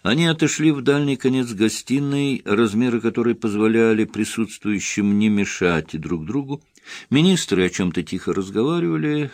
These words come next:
Казалось, больше говорил Вееринга. Ван Эффен спросил: "Как, по-вашему, полковник,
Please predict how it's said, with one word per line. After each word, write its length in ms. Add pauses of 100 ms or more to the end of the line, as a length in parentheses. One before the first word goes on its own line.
Казалось, 400
больше 400
говорил 400
Вееринга. 680 (760)
Ван 500
Эффен 480
спросил: 680 (560)
"Как, 280
по-вашему, 440
полковник, 720